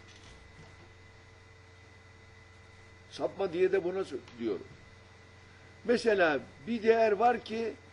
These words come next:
elli beş, sizin sınav notlarınızın ortalaması elli beş olsun. Bir değer var ki notun kendisi elli altı. Soruyorum size, bu notun ortalamadan olan uzaklaşması nedir?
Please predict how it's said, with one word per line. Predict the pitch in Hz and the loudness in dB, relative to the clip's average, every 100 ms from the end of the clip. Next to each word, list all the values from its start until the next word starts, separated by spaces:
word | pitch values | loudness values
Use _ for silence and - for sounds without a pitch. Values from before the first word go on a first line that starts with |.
| - - - | -20 -20 0
elli | 190 196 214 220 | 6 6 6 2
beş, | 214 196 | 4 4
sizin | - 190 208 | 0 -6 -4
sınav | 190 180 208 202 202 | -4 -2 -2 0 0
notlarınızın | 208 - 175 165 151 170 | 0 0 0 0 -4 -2
ortalaması | 208 190 175 165 160 208 | 0 2 0 0 0 2
elli | 220 220 | 2 2
beş | 214 202 | 4 2
olsun. | 131 104 - - - - - - - - - - - 247 | 2 -8 -12 -20 -20 -20 -20 -20 -20 -20 -20 -20 -10 0
Bir | 269 214 | 0 2
değer | 214 214 208 | 4 6 6
var | 202 233 214 | 6 2 2
ki | 208 190 | -4 0
notun | 185 185 220 190 | 0 0 -2 -2
kendisi | 170 180 175 151 196 | 0 -2 -4 -2 0
elli | 214 190 196 208 | 4 4 6 6
altı. | 202 196 185 147 - - - - - - - - - | 6 4 0 -2 -4 -14 -20 -20 -20 -20 -20 -20 -20
Soruyorum | - 208 254 247 208 160 | 6 8 8 6 6 4
size, | 120 135 131 107 - - - - | -4 0 0 0 -6 -20 -14 -4
bu | 262 | 0
notun | 247 196 165 139 - | 4 4 2 0 2
ortalamadan | 185 185 196 208 208 214 247 226 202 | 2 4 2 2 2 4 4 4 -2
olan | 185 175 165 151 | 0 2 2 0
uzaklaşması | 175 170 175 185 165 160 156 175 | -2 0 0 0 -4 -4 -6 -2
nedir? | 196 240 202 | -2 2 2